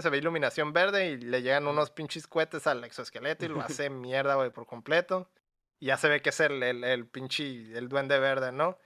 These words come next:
Speaker 1: Y
Speaker 2: Mm.
Speaker 1: les dispara ahí a los militares que están en un búnker y, pues, hace mierda todo, güey. Entonces ahí ya, ya nos dan a entender que,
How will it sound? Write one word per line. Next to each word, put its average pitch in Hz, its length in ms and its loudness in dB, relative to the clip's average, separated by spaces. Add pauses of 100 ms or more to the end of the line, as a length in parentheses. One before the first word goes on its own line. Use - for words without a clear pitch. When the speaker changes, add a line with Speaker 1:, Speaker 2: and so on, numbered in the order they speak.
(400)
Speaker 1:
Y 127 60 -12
Speaker 2:
Mm. 127 120 -6
Speaker 1:
les 143 140 2
dispara 147 340 4
ahí 151 80 6
a 156 60 6
los 160 120 0
militares 156 520 2
que - 80 -4
están 147 200 0
en 160 120 0
un 165 120 -4
búnker 214 360 0
y, 175 80 -2
pues, - 180 -10
hace 139 180 -2
mierda 143 340 4
todo, 127 420 2
güey. - 140 -10 (1120)
Entonces 135 280 -6
ahí 135 200 4
ya, 131 300 6
ya 139 160 2
nos 151 140 2
dan 156 140 4
a - 20 2
entender 135 420 0
que, 135 300 2